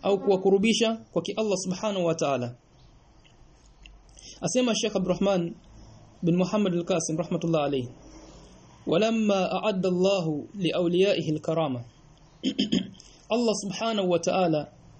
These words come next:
alipowaandalia vipenzi vyake, auliya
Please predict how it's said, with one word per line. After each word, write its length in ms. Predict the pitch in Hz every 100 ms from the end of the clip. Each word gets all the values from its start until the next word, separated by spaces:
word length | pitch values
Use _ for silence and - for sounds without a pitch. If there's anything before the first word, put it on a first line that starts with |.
| - - -
alipowaandalia 1120 | 170 185 185 180 185 180 190 220 220 185 170 - - - - - - - - - -
vipenzi 480 | 156 165 185 180 175
vyake, 420 | 180 196 - 135 135 - - - -
auliya 680 | 175 165 185 202 185 151